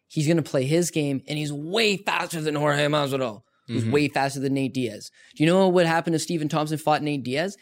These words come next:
Speaker 1: It wouldn't be the fight that you wanna see.
Speaker 2: No.
Speaker 1: It'd be Nate Diaz marching forward, getting absolutely picked apart, I think. You know, unless he's able to get him to the ground. Well, that'd
Speaker 2: Or
Speaker 1: be,
Speaker 2: land, like, a
Speaker 1: it'd be
Speaker 2: question
Speaker 1: interesting.
Speaker 2: mark kick or something crazy like that. And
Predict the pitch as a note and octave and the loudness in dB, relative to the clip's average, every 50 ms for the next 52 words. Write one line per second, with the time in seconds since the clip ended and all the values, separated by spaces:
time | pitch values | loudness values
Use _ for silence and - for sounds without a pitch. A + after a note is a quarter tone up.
0 | - - _ - D3 C#3 F3 G#3+ A3 F#3+ A3+ A#3 F#3+ F3 D#3+ - G#3 G#3+ F#3+ D#3+ | -20 -6 _ 0 4 6 6 4 6 4 2 2 0 -2 0 2 2 4 4 4
1 | C3 D#3 F#3+ F3 F3 F#3+ F3 C#3 A2 - - - _ _ _ - - - G#2 G#2 | 2 2 2 2 2 2 0 0 0 -2 -2 -2 _ _ _ -20 -14 -12 -6 0
2 | G2+ D#3 E3 F3 D#3+ D#3+ F#3+ G#3+ F#3 F3+ A3 A3+ G#3+ G3 F3+ - - D3+ D#3+ D#3 | 0 2 4 4 4 4 4 2 2 2 4 4 4 4 4 0 -2 0 2 4
3 | E3+ G3+ F#3+ - D#3+ C3+ - A#3 A#3+ A3 D#3+ C#3 C#3 C3+ - _ - F3 D3+ C#3 | 4 2 2 0 -4 -2 2 4 4 6 4 4 2 -2 -8 _ 2 2 2 2
4 | B2+ - - E3 F3 E3 - - D#3+ D#3+ D#3+ C#3+ C#3 C3+ - - - - B2 - | 0 -2 -2 -2 -2 -2 -2 -2 0 0 0 0 -2 -6 -6 -8 -10 -10 -6 -2
5 | F#3+ F3+ A#2 - _ - D#3 - - G#3 C#3 A#2+ - _ _ _ - G3 F#3 D3 | -2 -2 -2 -2 _ -12 -6 0 0 0 0 0 -6 _ _ _ -2 0 2 4
6 | E3+ G#3 A3 F#3+ - F3+ D3+ D3+ C#3+ C3 A#2 A2 C3 A#2 A2 A2 G2+ G#2 A2 G#2+ | 4 4 2 2 2 2 2 2 2 2 0 -2 -2 -4 -4 -6 -10 -10 -8 -4
7 | C3 E3+ F3+ C3+ - - - C#3+ C#3+ C#3+ C3 B2+ C3 D3+ C#3+ C#3 C3+ C3 B2+ B2 | -2 -2 -2 -2 -4 -6 -6 -4 -4 -2 0 2 4 4 4 4 2 2 2 2
8 | B2 A#2+ A2 C3 D#3 C3+ C3+ D3+ D3 - D3 D3 C3+ C3+ C3 C3 B2 - - C3+ | 0 0 2 2 2 2 2 0 0 0 -2 0 2 2 2 0 0 0 -2 -2
9 | C3+ C3 C3+ A#2+ - C3 B2 A#2 A#2 A2+ - B2 A2+ A2+ G2+ G#2+ A2 G#2 G2+ G2+ | -2 -2 -4 -4 -2 -2 -2 -2 -6 -4 -2 -2 -2 -2 -2 -4 -4 -2 -4 -4
10 | G2 - A2 G2+ F#2+ G2 G2+ - - | -4 -4 -4 -4 -2 -4 -6 -8 -12